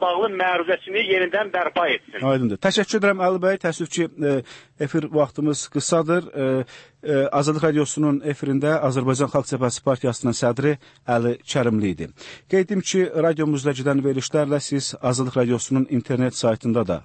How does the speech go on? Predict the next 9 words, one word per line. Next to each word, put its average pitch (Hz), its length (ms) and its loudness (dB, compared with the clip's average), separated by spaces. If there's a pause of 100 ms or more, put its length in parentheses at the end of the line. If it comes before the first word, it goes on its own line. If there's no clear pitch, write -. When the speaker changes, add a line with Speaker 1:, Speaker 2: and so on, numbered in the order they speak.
Speaker 2:
azadlıq 113 460 0
radiosu 113 340 0
nöqtə 113 260 -2
az 110 180 0
saytında 104 600 0 (540)
tanış 110 400 0
ola 104 340 2
bilərsiniz. 92 680 -4 (760)
Verilişimiz 190 540 0